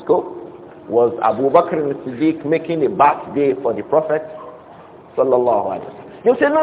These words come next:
no, no, no, no. It's because we love the Prophet Muhammad." Sallallahu alayhi wa sallam. So we take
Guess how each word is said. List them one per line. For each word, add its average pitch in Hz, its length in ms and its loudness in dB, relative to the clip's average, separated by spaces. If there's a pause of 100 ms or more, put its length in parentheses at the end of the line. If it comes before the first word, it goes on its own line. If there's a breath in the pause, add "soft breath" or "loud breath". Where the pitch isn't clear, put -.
no, 311 60 6
no, 302 180 6
no, 294 80 0
no. 277 80 4
It's 175 160 2
because 220 340 6
we 190 140 4
love 190 240 10
the - 80 -4
Prophet 160 320 6
Muhammad." 135 480 -2 (160)
Sallallahu 85 400 -4
alayhi - 240 -14
wa - 80 -20
sallam. - 420 -20
So 202 120 10
we 196 100 4
take - 240 8